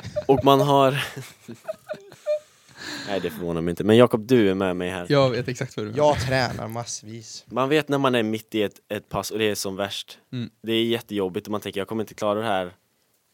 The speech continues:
Speaker 1: Och sen när man är färdig så tittar man tillbaks på det och tänker, "Ja, vad skönt att jag tog mig igenom det."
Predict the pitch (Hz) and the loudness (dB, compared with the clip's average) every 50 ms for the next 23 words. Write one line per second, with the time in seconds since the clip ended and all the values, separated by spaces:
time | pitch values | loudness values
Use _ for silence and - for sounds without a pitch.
0 | _ - 123 117 127 117 113 113 113 - _ _ 117 110 113 110 110 - - 107 | _ -6 -2 0 0 0 0 -2 -6 -8 _ _ -6 -2 -2 -2 -2 0 2 2
1 | 95 90 98 117 120 - _ _ _ _ _ - - - 120 110 110 107 107 101 | 2 2 2 -2 -2 -4 _ _ _ _ _ -20 -10 -10 -8 -8 -6 -6 -6 -6
2 | 104 92 101 131 151 165 - - - 85 78 85 90 - 95 90 85 - - 87 | -6 -8 -8 -8 -8 -8 -12 -12 -12 -12 -10 -10 -12 -10 -12 -12 -12 -12 -12 -12
3 | 82 80 - _ _ _ _ _ _ _ _ _ _ _ _ _ _ _ 98 104 | -12 -14 -16 _ _ _ _ _ _ _ _ _ _ _ _ _ _ _ -20 -20
4 | _ _ _ - 101 98 80 - - 98 107 - - 110 113 113 - 110 - - | _ _ _ -12 -10 -10 -10 -12 -12 -14 -12 -8 -6 -6 -6 -6 -8 -10 -12 -12
5 | - - 85 98 - - 104 98 95 95 87 80 82 90 107 123 139 | -14 -14 -12 -12 -12 -12 -12 -12 -10 -10 -10 -10 -10 -10 -12 -12 -14